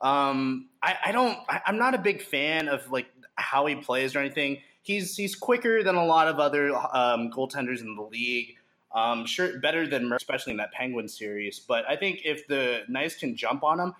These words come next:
and if they can shake him up a little bit, then they're gonna be able to score on him. He's gonna have to settle down and kinda relax and figure things out. But,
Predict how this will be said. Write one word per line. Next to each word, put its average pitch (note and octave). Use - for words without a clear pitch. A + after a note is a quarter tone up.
and A#2
if -
they D#3+
can C#3
shake D3
him B2
up B2
a -
little D#3+
bit, F3+
then B2
they're C#3+
gonna E3
be C#3+
able C3+
to A#2
score A#2+
on F2+
him. -
He's D#3
gonna F3+
have D#3+
to C3+
settle C#3+
down B2+
and G#2+
kinda B2
relax A2
and G2+
figure G#2
things G2
out. G#2+
But, F#2+